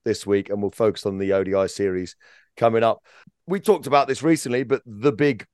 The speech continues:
name that everyone's talking about is Harry Brook and how much form, how many runs can he score before the World Cup to force his way in. And it's a fascinating one because obviously Brook's in the squad.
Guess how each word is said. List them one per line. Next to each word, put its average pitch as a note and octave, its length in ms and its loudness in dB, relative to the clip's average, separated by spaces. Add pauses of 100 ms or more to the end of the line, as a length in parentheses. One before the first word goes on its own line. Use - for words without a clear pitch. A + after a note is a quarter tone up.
(200)
name B2+ 300 0
that B2 100 2
everyone's A2+ 480 -2
talking A2+ 260 -4
about A2+ 280 0
is G#2 80 -6
Harry A#2+ 260 4
Brook - 420 -4 (400)
and A2 320 -4 (280)
how C3 300 0
much A#2+ 260 -2
form, A2+ 480 0 (300)
how C3 180 -2
many B2 180 -2
runs A#2 460 0
can A2+ 160 -4
he A2 80 -2
score A2+ 560 2 (420)
before A#2+ 440 0
the A#2 80 0
World A2 260 4
Cup - 240 0
to A#2+ 100 -8
force A#2+ 400 0
his G#2 160 -8
way A2+ 240 2
in. C3 160 -4 (380)
And F3+ 120 4
it's F#3 120 -6
a F#3+ 40 -4
fascinating G3+ 540 2
one A2+ 200 2
because C3 260 -2
obviously C#3 240 0
Brook's D#3 320 -2
in C#3 80 -4
the A#2+ 80 -6
squad. G#2 400 4